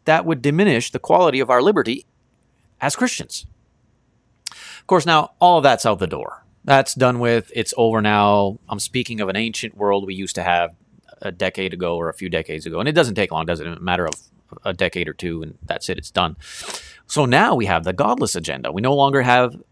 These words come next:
the upheld identity of our, of our kind. No, now it is the godless agenda, and is in, in, in, in, in host-, hostility and in opposition.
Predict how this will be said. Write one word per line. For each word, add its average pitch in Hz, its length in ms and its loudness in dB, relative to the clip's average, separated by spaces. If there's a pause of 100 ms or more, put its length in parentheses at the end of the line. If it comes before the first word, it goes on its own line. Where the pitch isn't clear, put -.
(440)
the 120 180 -8
upheld 127 400 0
identity 98 560 0
of 78 140 -4
our, 78 260 0
of 82 140 -6
our 73 100 0
kind. 98 380 -4
No, 123 140 0
now 117 340 -2
it 113 100 -6
is 104 140 -2
the 101 140 -8
godless 101 380 2
agenda, 76 400 -10
and 160 120 -4
is 160 180 -2 (680)
in, 123 240 -4
in, 123 180 -4
in, 123 220 -6
in, 117 220 -6
in 120 180 -6
host-, 113 580 -2 (320)
hostility 110 680 2
and 107 120 -2
in 110 60 -2
opposition. 120 680 0